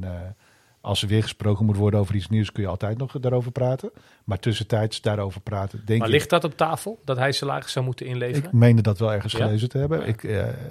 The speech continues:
Speaker 1: als dat zo is, d-, dan denk ik niet dat dat, dat, dat wordt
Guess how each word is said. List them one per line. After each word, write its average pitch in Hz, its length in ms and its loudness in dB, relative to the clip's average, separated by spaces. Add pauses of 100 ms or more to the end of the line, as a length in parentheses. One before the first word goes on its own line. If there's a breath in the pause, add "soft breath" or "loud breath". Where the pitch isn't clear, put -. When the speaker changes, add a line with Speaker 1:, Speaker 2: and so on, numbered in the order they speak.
(280)
Speaker 1:
als 117 180 2
dat 101 140 0
zo 107 120 0
is, 101 200 2
d-, 107 260 -6
dan 98 420 -4 (220)
denk 95 220 -2
ik 92 100 -6
niet 98 120 -4
dat 104 160 -6
dat, - 220 -10 (120)
dat, 101 220 0
dat 107 280 -2
wordt 104 180 0